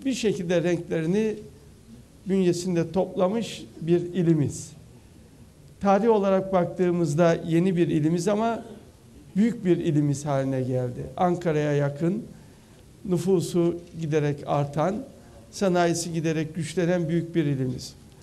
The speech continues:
Bu ilimiz aynı zamanda vatan millet meselelerine de çok önemli önem veren, daima vatanseverliğiyle öne çıkmış,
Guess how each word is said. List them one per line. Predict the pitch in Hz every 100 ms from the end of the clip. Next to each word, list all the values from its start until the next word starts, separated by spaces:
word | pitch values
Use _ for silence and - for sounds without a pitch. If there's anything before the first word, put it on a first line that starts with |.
| - - - - -
Bu | 233 240
ilimiz | 220 220 185
aynı | - 214 202
zamanda | 170 180 175 170 175 214 220 - - - - - - - - -
vatan | 165 165 165 190
millet | 185 165 156 208 -
meselelerine | 156 147 165 143 147 143 143 147
de | 147 185 - - - - - - -
çok | 233 214 156 - - - - - - - -
önemli | 175 175 170 180 202 165 127 - - - - - - - -
önem | 175 180 185
veren, | 156 143 165 214 - - - - - -
daima | 190 208 196 185 180 - - -
vatanseverliğiyle | - 165 185 170 175 165 165 156 165 156
öne | 143 139 139
çıkmış, | - - 160 170 -